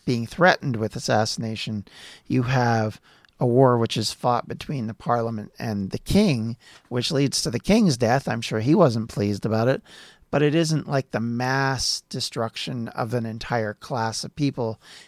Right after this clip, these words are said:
in the same way that the French Revolution becomes. Those are macro topics, but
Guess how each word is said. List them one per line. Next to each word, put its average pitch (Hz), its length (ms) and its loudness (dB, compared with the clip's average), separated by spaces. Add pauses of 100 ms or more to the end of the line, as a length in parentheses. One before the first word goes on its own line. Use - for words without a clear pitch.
(320)
in 127 180 0
the 120 80 -4
same 117 340 -4
way 113 160 -2
that 107 180 -2
the - 40 -6
French 127 460 -2
Revolution 107 600 -2
becomes. 104 680 -4 (1300)
Those 147 200 4
are 143 80 6
macro 151 560 4
topics, 131 600 -2
but 117 220 -4